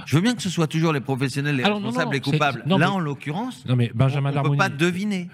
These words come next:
Speaker 2: le gouvernement dit pas, euh, que c'est la faute des professionnels de l'immobilier. Il dit simplement que les professionnels de l'immobilier doivent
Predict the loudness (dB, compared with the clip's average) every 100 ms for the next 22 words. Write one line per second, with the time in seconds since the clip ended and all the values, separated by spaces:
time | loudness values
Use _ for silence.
0 | 0 2 4 2 0 -2 -2 -2 -2 -2
1 | -4 -6 -6 -6 -6 -4 -4 -4 -6 -6
2 | -6 -6 -2 0 2 2 2 2 0 0
3 | -2 0 2 2 2 2 0 0 0 -2
4 | 0 2 2 0 -2 -2 0 0 2 0